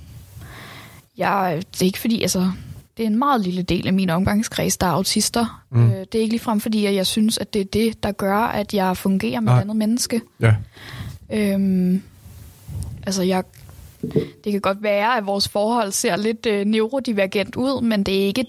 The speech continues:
Speaker 1: det, der gør, at vi er sammen.
Speaker 2: Mm.
Speaker 1: Øh, så måske er det lidt for, altså,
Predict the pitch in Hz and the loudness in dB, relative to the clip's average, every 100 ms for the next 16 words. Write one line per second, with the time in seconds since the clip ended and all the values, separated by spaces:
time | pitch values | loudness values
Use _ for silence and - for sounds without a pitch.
0 | - 247 262 - - 226 185 190 196 226 | 0 0 0 -4 -6 -4 -2 0 0 0
1 | 208 190 185 214 202 202 190 - - 127 | 0 0 2 0 0 0 -2 -4 0 4
2 | 98 82 - - - - 220 202 196 - | 4 0 -10 -20 -20 -4 0 2 0 0
3 | 214 - 247 226 208 208 214 - - 233 | 0 0 0 2 2 2 0 -2 -2 0
4 | 202 196 196 - - - - 196 190 | 2 0 -4 -8 -20 -20 -4 0 2